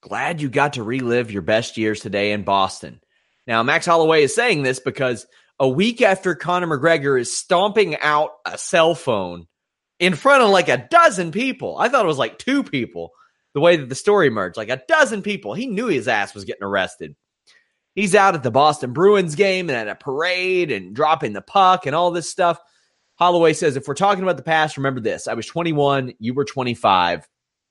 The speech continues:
And then said, "This was me at twenty-five," and posted a photo. Uh, Holloway went on a bit of a tangent.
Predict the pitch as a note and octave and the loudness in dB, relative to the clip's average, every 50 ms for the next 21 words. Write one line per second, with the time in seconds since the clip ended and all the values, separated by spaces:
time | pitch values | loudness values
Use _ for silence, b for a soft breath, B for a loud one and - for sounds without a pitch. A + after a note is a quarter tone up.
0 | _ _ _ _ _ _ _ _ _ _ _ _ _ - G2+ A2+ A2+ A2+ A2+ - | _ _ _ _ _ _ _ _ _ _ _ _ _ -8 -8 -8 -6 -8 -8 -6
1 | - G#2+ F#2+ G2+ D3 D3+ - F3+ C3+ A#2+ D3 C#3 C3 B2 - - B2 A#2 A2+ G#2+ | -6 -6 -4 -4 -4 -4 -4 -6 -6 -4 -4 -4 -4 -6 -8 -8 -6 -6 -4 -2
2 | - A#2 G#2+ G#2+ G#2 G2+ F2+ - _ b b b b b b b b G#2 G#2 G2 | 0 2 4 4 4 2 0 -4 _ b b b b b b b b -14 -10 -4
3 | A#2+ B2 B2 A#2 - C3 A2 A2 - - A2+ G#2+ G#2 G2 F#2 F2+ F2 F2 E2+ - | -2 0 0 0 -2 -4 -4 -4 0 0 2 2 2 2 2 2 2 0 -2 -6
4 | _ _ _ _ _ _ _ - - C3 C3 - - - - - G#3+ A#3 C#4 B3 | _ _ _ _ _ _ _ -4 0 0 0 0 -2 -4 -2 2 2 4 6 6
5 | A3+ F#3 D#3+ D3+ C3+ D3+ D#3 D3+ - - C3+ C3+ C#3 C3+ B2+ A#2+ A2+ B2 C#3 C3 | 6 8 6 6 6 4 2 0 0 0 0 0 2 2 2 2 4 4 4 4
6 | B2+ A#2 A2+ - - B2+ B2 A#2+ A#2+ A#2+ A2 A#2 A#2 A2 - | 2 0 -2 -4 -4 -4 -2 -2 -2 -4 -4 -6 -8 -8 -10